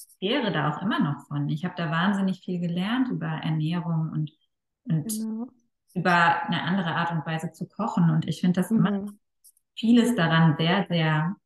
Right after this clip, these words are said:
Speaker 1: gut und unterstützenzwert. Da-, dazu
Speaker 2: Mhm.
Speaker 1: kommt natürlich der moralisch-ethische Aspekt der veganen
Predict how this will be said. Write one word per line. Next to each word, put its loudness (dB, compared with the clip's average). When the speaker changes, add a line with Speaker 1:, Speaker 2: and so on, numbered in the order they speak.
Speaker 1:
gut 0
und 2
unterstützenzwert. 0
Da-, -4
dazu 0
Speaker 2:
Mhm. -2
Speaker 1:
kommt -6
natürlich 0
der 2
moralisch-ethische 2
Aspekt -4
der 0
veganen 0